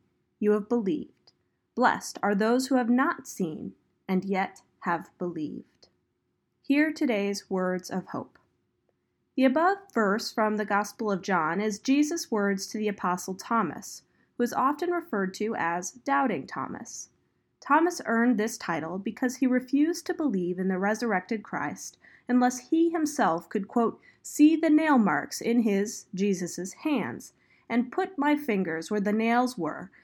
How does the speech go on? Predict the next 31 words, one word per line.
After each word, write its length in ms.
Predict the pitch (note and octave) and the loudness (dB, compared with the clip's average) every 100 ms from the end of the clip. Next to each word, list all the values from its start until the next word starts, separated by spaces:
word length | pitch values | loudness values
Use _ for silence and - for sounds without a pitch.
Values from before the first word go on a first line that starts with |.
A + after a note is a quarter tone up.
| - | -6
and 180 | - A3+ | 0 0
put 200 | A3 - | 2 0
my 180 | C4+ C4+ | 2 2
hand 540 | C4+ D4+ B3 D#3+ F#3 - | 0 -2 0 -2 -6 -2
into 280 | G#3+ G#3 G#3 | -2 0 -2
his 200 | G3 G3 | -2 -4
side." 500 | - D3+ C3+ - - _ _ _ _ _ _ | -6 -4 -6 -10 -18 _ _ _ _ _ _
Let's 200 | D#4+ E4+ | -4 -4
put 200 | - F#4+ | -2 2
ourselves 560 | E4+ D4+ C4 A#3+ A#3+ B3+ | 4 4 4 4 2 0
in 160 | A#3+ | 0
Thomas' 420 | A#3+ B3 B3 G3+ - | 2 2 2 2 -2
shoes 300 | E3+ D#3+ - | -4 -6 -8
for 160 | E3+ | -8
a 40 | D#3+ | -6
moment. 400 | D#3+ D3 - - _ _ _ _ - | -6 -6 -10 -12 _ _ _ _ -4
For 100 | C4+ | 2
whatever 340 | C#4 C#4+ D#4+ | 4 4 4
reason, 560 | C#4 F3 F3+ G3 B3 C4 _ _ - | 2 2 0 -2 -2 -6 _ _ 0
Thomas 480 | B3+ C#4 D4+ D4 | 4 6 6 2
was 200 | C#4 B3+ | 2 2
not 220 | C4 A#3+ B3 | 4 4 2
with 160 | A#3+ | 0
the 100 | A#3+ | 2
other 200 | A3 A3 | 2 0
disciples 720 | G3+ G#3 B3 C#4 G#3 E3+ D#3+ | -2 -2 0 0 -2 -4 -4
when 180 | G#3 G3+ | -2 2
the 80 | G3 | 2
resurrected 640 | G3 G#3 G3+ G3 E3+ F#3 | 2 2 2 0 0 -6
Christ 400 | F3+ F3 F3 - | -4 -4 -4 -6
appeared. 560 | - F#3+ - B3 D#3 F3 | -8 -6 -4 -4 -4 -10